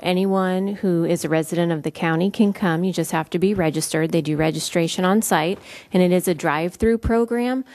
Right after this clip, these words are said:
where, um, the volunteers actually load the box of food into your car, and it's all shelf stable. So if you're driving somewhere,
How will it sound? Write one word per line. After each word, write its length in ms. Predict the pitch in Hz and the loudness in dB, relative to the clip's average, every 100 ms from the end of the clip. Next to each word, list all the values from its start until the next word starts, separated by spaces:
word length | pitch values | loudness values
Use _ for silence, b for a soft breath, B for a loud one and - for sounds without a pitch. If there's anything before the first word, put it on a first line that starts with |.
| B B | B B
where, 680 | 180 170 180 180 175 170 - | 0 2 2 2 0 -2 -2
um, 220 | 165 156 | -4 -2
the 80 | 151 | -2
volunteers 560 | 160 165 - 180 165 - | 0 -2 -2 -2 -2 -4
actually 520 | 160 - - 170 165 | -6 -4 -4 -2 0
load 440 | 151 165 165 165 | 2 4 4 2
the 60 | 143 | -2
box 320 | 151 156 - | -4 -4 -4
of 80 | 175 | -6
food 320 | - 180 185 | 0 2 2
into 400 | - 170 170 - | 2 -2 -2 -2
your 180 | 170 160 | 0 0
car, 460 | 135 - 147 147 226 B B B | -2 0 0 2 -2 B B B
and 140 | - 175 | 0 2
it's 160 | 170 | 4
all 140 | 170 165 | 0 0
shelf 320 | - 180 170 | -2 -2 -2
stable. 500 | - - 196 156 131 | -4 0 0 0 -4
So 160 | - 165 | 0 0
if 140 | 156 | 2
you're 120 | 233 | 0
driving 460 | 247 233 262 247 214 | 2 2 2 0 -2
somewhere, 640 | - 180 175 170 170 190 | -2 -2 0 0 0 -2